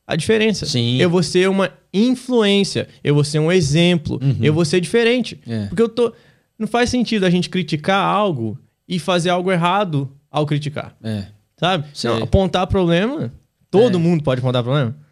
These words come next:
Speaker 2: É, agora, pensando assim num, num outro aspecto, agora
Speaker 1: Hum.
Speaker 2: eu vou, vou fazer o papel do advogado dos meninos
Speaker 1: Sim.
Speaker 2: e a crítica a, a, a, a nós, a liderança da igreja.
Speaker 1: Uhum.
Speaker 2: Será que nós também não estamos deixando a coisa ficar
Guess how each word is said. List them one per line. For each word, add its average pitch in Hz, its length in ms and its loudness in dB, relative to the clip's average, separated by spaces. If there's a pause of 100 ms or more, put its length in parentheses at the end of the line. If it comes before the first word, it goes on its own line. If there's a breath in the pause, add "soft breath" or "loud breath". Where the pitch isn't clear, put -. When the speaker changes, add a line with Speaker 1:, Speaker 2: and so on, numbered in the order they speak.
Speaker 2:
É, 123 180 -4
agora, 175 300 0 (160)
pensando 247 460 -2
assim 220 240 -2
num, 185 400 -2
num 175 180 2
outro 185 240 0
aspecto, - 520 -2
agora 139 200 4
Speaker 1:
Hum. 127 40 2
Speaker 2:
eu 113 40 0
vou, 175 200 -4
vou 123 140 -2
fazer 147 220 0
o 165 80 0
papel 151 520 0
do 139 160 -2
advogado 139 600 0
dos 165 280 -4
meninos 160 540 -2
Speaker 1:
Sim. 143 220 4
Speaker 2:
e 196 240 -4 (200)
a 139 100 -4
crítica 165 480 0
a, 143 300 0
a, 123 460 -4 (240)
a, - 40 -4
a 120 40 -4
nós, 117 360 -4
a 120 60 -4
liderança 123 520 -2
da 127 100 0
igreja. 104 460 -2
Speaker 1:
Uhum. 107 320 -6 (280 loud breath)
Speaker 2:
Será 233 360 0
que 254 120 -6
nós 208 400 2
também 165 400 0
não 180 180 2
estamos 160 420 0
deixando 151 400 2
a 135 60 2
coisa 147 320 0
ficar 135 580 -4